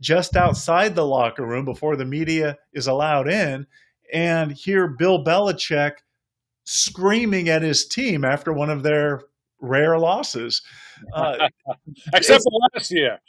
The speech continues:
Speaker 2: Last
Speaker 1: Yeah, except,
Speaker 2: year
Speaker 1: yeah, but I'm going over the course of his entire career. They're still rare over the course of twenty-one years or whatever.
Speaker 2: <laughs>
Speaker 1: But, uh, anyway,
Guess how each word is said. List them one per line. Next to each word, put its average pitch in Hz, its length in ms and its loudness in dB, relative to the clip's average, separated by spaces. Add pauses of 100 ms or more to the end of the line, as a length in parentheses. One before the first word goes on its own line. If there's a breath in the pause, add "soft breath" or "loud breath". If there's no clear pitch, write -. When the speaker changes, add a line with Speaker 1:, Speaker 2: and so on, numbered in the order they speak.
(180)
Speaker 2:
Last 247 300 8
Speaker 1:
Yeah, 254 80 8
except, 214 320 4
Speaker 2:
year 233 140 8
Speaker 1:
yeah, 226 80 4
but 247 120 2
I'm 285 120 4
going 269 160 4
over 226 160 4
the 202 100 0
course 202 300 -2
of 185 80 -6
his 175 140 -4
entire 170 460 -2
career. 160 440 -2
They're 196 140 -4
still 233 320 -2
rare 190 340 2
over 147 100 -2
the 151 100 -4
course 165 280 -6
of 143 100 -10
twenty-one 170 500 -4
years 160 300 -2
or 143 100 -4
whatever. 131 440 -6 (160)
Speaker 2:
<laughs> - 180 -4 (120)
Speaker 1:
But, 170 220 0 (300 loud breath)
uh, 185 340 2 (140)
anyway, 214 640 2